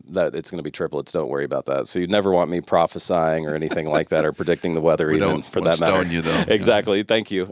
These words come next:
Speaker 1: And so they wouldn't answer our questions. We had to go to a high-risk doctor,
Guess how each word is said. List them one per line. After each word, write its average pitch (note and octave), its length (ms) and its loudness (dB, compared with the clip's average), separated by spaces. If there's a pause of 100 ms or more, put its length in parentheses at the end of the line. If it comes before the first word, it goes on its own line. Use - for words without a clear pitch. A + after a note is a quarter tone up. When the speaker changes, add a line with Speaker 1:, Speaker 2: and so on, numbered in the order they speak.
Speaker 1:
And A2 140 -4
so B2 300 0
they C3 100 2
wouldn't D3 360 -2
answer B2+ 300 2
our B2 80 2
questions. A#2+ 460 0
We G#2 60 4
had G#2 40 6
to G#2+ 80 0
go A#2 80 4
to A2 80 6
a F#2+ 40 2
high-risk G#2+ 520 2
doctor, E2+ 600 -6